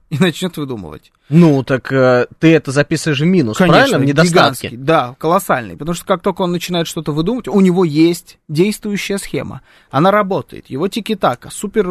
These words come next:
Speaker 1: атакующая машина, огромное количество передач, быстрые фланги, Кевин Де Брюйне, который готов делать всё и сразу, на самом деле, везде. Нет никакого нападающего. Всё вот это работает у него,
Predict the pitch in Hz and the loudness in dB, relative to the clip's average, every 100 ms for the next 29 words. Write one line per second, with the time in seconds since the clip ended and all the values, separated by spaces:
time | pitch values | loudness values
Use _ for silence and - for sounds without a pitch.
0 | 180 156 180 220 214 - 180 185 - 104 | -2 -2 -2 -2 -4 -2 -4 -4 -6 -8
1 | 113 139 202 208 190 208 202 - 180 - | -6 -2 -2 -2 -2 -4 -6 -6 -8 -8
2 | - - - 208 202 180 127 131 151 214 | -14 -10 0 0 2 0 -2 -4 -6 -4
3 | - 226 226 - 214 147 127 120 175 196 | -2 -2 -2 2 2 2 -4 -6 -2 0
4 | 208 202 175 196 202 180 160 185 156 151 | 0 -2 -2 -2 -2 -4 -2 -2 -2 -2
5 | 196 160 180 180 - - - 196 170 165 | -2 0 0 -2 -6 -4 2 2 2 2
6 | 175 170 160 147 143 156 156 151 143 165 | 2 0 -4 -6 -4 -4 -2 -2 -2 -2
7 | 156 147 110 165 214 208 190 185 196 190 | -2 -2 0 -2 -2 -2 -4 0 2 2
8 | 175 185 190 123 - 110 131 254 233 277 | 0 0 0 0 -6 -12 -2 0 2 0
9 | 240 151 175 190 - 123 - 151 180 311 | 0 0 0 -2 -4 -8 -4 0 2 2